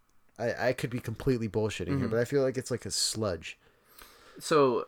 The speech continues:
Speaker 2: it depends on, on what the,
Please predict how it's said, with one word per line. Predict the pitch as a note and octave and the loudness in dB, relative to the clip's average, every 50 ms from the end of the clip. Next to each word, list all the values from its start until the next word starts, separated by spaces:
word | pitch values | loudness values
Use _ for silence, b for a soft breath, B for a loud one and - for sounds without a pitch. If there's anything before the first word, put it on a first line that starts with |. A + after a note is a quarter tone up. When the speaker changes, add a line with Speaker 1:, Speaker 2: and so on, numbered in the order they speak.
| - - - - - - | -8 -18 -20 -20 -6 0
Speaker 2:
it | - C#3+ C#3 | 0 0 0
depends | E3 D3 - F#3+ F3 F3+ F#3+ F3 | 0 -2 -2 -2 -2 0 0 0
on, | D#3+ C#3+ B2 A#2 A2 - - _ _ - | 0 0 0 0 -4 -8 -12 _ _ -4
on | A#2 A#2 A2 G#2 G2+ A2+ | -4 -4 -4 -4 -4 0
what | A2+ A2+ G#2+ - - - | 2 2 2 0 -2 -6
the, | C3 A2+ G#2+ G2 D#2 C#2+ | -4 -2 0 0 0 -2